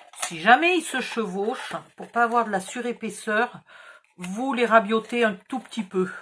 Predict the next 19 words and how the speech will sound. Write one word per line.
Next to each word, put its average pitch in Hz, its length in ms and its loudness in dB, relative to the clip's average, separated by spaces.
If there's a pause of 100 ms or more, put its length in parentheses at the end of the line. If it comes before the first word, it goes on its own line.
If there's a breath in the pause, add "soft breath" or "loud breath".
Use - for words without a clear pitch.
(160)
Hein, 190 280 -4
vous 180 180 -8
en 170 120 -8
enlevez 180 240 -6
cinq 180 300 -10
millimètres. 170 560 -8 (640)
Voilà. 151 260 -6 (2250)
Ok. 175 280 -14 (920)
Toujours 208 260 -4
les 190 160 -2
onglets 175 200 -2
de - 80 -10
collage 165 320 -2
à 147 60 -8
l'extérieur. 180 640 -2
Vous 190 140 -8
faites 180 220 -10
votre 156 240 -10
boîte. 226 520 6